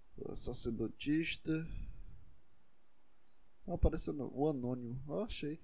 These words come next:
<laughs> E a última carta foi o diabo.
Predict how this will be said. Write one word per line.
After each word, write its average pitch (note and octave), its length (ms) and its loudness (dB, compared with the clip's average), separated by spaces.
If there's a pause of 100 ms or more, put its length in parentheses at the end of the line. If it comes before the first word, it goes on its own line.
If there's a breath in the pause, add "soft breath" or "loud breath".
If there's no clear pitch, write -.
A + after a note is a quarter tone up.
<laughs> - 440 -8 (2250 loud breath)
E - 80 -2
a - 20 2
última B2 260 -2
carta - 300 -4
foi C#3 100 2
o C3 220 2
diabo. A#2 360 4